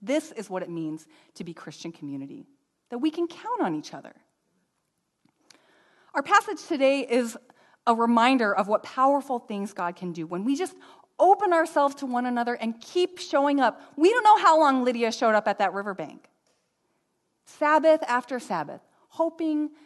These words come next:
just to catch a glimpse of who God is, who God could be in her life.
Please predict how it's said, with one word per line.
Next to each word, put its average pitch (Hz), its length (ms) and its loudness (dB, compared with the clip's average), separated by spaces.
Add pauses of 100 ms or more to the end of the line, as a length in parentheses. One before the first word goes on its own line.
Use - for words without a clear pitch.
just - 220 -14
to 285 100 -8
catch 294 260 -8
a 254 40 -6
glimpse 285 420 -2
of 226 80 -8
who 254 180 -6
God 214 320 -6
is, 151 440 -12
who 277 120 2
God 240 240 0
could 220 140 -10
be 196 120 -10
in 175 100 -4
her 175 140 -10
life. 131 260 -14